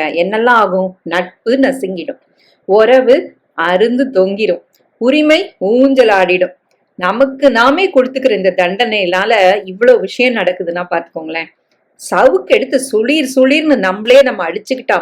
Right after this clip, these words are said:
மட்டும்தான் அதுக்கு பேரு தண்டனை இல்லைங்க. கோவம் வர்றதுனால ஒரு பதட்டம் வருதுல்ல, ஒரு டென்ஷன் உண்டாகுதுல்ல, இதனால நம்ம உடல் மனசு ரெண்டுமே பாதிக்கப்படுதுல்ல. இந்த பாதிப்பால நரம்பு தளர்ச்சி, ரத்த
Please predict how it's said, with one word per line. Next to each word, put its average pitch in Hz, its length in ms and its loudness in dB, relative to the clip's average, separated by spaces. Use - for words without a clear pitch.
மட்டும்தான் 240 520 0
அதுக்கு 185 220 -4
பேரு 185 280 2
தண்டனை 170 380 -4
இல்லைங்க. 147 320 -8
கோவம் 247 440 2
வர்றதுனால 190 520 0
ஒரு 170 140 -2
பதட்டம் 277 460 2
வருதுல்ல, 170 300 -2
ஒரு 160 100 -6
டென்ஷன் 285 420 0
உண்டாகுதுல்ல, 175 560 -2
இதனால 262 340 2
நம்ம 214 260 0
உடல் 233 260 2
மனசு 208 380 -2
ரெண்டுமே 226 420 2
பாதிக்கப்படுதுல்ல. 175 760 -4
இந்த 392 260 0
பாதிப்பால 175 540 -4
நரம்பு 196 380 0
தளர்ச்சி, 190 440 -2
ரத்த 185 440 -2